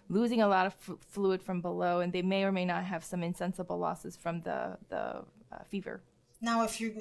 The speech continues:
Speaker 2: just like you said earlier, if you're having a fever and you can't move and you're sweating, is that when maybe even see a physician at that point?
Speaker 1: Well, s-, so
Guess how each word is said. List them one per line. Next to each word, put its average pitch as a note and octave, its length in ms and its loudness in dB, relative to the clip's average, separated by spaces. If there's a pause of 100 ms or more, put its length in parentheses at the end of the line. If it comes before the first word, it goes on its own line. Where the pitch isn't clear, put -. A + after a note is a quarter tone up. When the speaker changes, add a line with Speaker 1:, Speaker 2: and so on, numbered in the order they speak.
(120)
Speaker 2:
just G3+ 200 -2
like A3 140 -2
you G#3+ 40 -6
said G#3 220 2
earlier, G#3 340 -2
if G3 140 -4
you're G#3+ 60 2
having G3+ 180 -2
a - 20 -8
fever A3+ 460 0
and G#3+ 160 0
you F#3+ 280 -8
can't G#3 260 -6
move A3+ 400 2
and G3 120 -2
you're F3 100 -4
sweating, A3+ 640 4
is F3+ 120 -6
that F#3+ 160 0
when G3 220 -6
maybe F#3 220 -4
even F#3 380 -6
see F3 160 -4
a E3+ 40 -8
physician D#3+ 420 -10
at F3 120 -12
that G3 180 -8
point? A#3+ 180 -4 (300)
Speaker 1:
Well, D4 120 2
s-, D4 200 -2
so C4+ 440 10